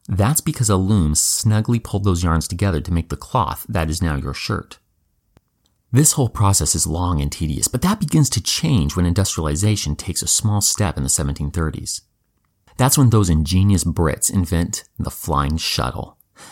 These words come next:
Patented by John Kay, this looks like a hand-sized canoe,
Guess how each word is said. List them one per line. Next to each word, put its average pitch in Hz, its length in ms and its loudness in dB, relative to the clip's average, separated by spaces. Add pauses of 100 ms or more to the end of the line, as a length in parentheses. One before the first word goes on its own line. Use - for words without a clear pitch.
(100)
Patented 127 400 2
by 113 120 4
John 92 320 4
Kay, - 440 -4
this - 180 0
looks 143 140 -2
like 151 160 -6
a - 20 -6
hand-sized 87 640 0
canoe, 95 420 -2